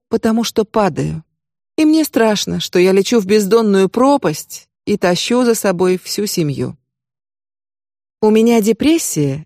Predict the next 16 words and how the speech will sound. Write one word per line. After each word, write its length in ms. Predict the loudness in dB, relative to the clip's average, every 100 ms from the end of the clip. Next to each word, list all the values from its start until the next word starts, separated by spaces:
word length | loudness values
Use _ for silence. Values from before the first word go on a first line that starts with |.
| -2
или 220 | 2 4
я 240 | 4 2
просто 460 | 2 -2 -2 -2 -4
стала 420 | 0 0 2 2
мамой? 500 | 2 0 -2 -6 -12 _ _ _ _ _ _ _ _ _ _ _ _ _
В 80 | _
период 400 | 0 2 2 2
усталости, 600 | -2 0 0 2 0 -2
когда 360 | 0 2 2 2
мысли 340 | 0 0 0
путаются, 840 | 0 0 2 0 -2 -4 -10 -12 -16 _ -4
Алекс 420 | 0 2 0 -2
называет 540 | -2 2 2 2 0 0
это 300 | -2 -2 -4 _
родительским 720 | -2 0 0 0 0 0 0 2
мозгом, 580 | 2 0 -2 -8 -8